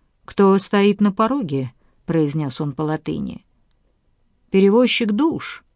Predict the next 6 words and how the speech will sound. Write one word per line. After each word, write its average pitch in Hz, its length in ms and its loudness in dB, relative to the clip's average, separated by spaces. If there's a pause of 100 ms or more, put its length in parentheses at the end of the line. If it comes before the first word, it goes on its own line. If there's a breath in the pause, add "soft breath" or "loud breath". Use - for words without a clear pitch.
(220)
отозвался 165 640 -2
на 165 140 0
том 170 220 -2
же 160 100 -4
языке 160 460 -4
проводник. 156 720 -6